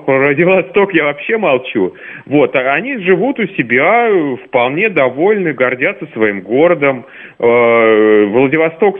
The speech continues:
славен своими морепродуктами, с мо-, морем, э, там, э, залив, да, этот, э, значит,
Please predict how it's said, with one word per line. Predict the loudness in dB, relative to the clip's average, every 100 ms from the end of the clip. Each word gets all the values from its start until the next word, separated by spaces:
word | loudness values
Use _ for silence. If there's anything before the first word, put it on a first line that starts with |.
| -2
славен | -2 -2 -6 -8
своими | -2 0 -2 -4 -4 -6 -10
морепродуктами, | -8 -4 -4 -4 -4 -2 -2 -2 -2 -6 -6 -10
с | -6
мо-, | 0 2 2 0
морем, | -2 0 2 0 -2
э, | -6 -8 -6
там, | -6 -6 -6
э, | -6 -6 -2
залив, | -2 -2 -6 -2
да, | -2
этот, | -2 -4 -10
э, | -2 0 0 -4
значит, | -4 -6 -6